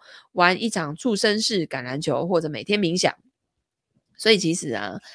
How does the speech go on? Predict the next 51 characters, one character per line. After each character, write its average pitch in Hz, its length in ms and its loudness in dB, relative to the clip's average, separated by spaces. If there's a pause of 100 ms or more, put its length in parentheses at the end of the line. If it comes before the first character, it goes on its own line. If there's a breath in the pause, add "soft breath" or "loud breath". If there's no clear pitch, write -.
(200 loud breath)
这 240 100 6
些 240 80 12
东 233 160 4
西 214 220 0
很 180 240 0
多 196 160 4
都 196 140 4
是 202 80 2
要 185 300 6
人 180 280 8
与 160 140 0
人 135 120 0
的 143 80 0
接 160 220 2
触， 160 220 -2
有 98 80 -6
没 107 80 -8
有？ 147 180 -12 (2250)
人 185 280 8
跟 220 160 8
人 151 160 2
的 139 80 4
连 123 240 0
结。 - 300 -6 (340 loud breath)
所 302 140 6
以 285 40 10
其 208 140 4
实 208 100 4
疫 226 220 0
情 143 300 -4
啊， 143 180 -4
给 202 180 4
很 170 120 2
多 190 120 2
人 170 140 2
带 196 140 8
来 165 120 6
很， 139 280 0
很 160 180 -6
多 185 160 4
的 175 60 6
不 185 120 0
方 180 220 2
便， 180 180 2
是 170 220 0
他 226 160 2
们 214 100 4
没 196 120 2
有 175 100 4
办 170 260 4
法 110 300 0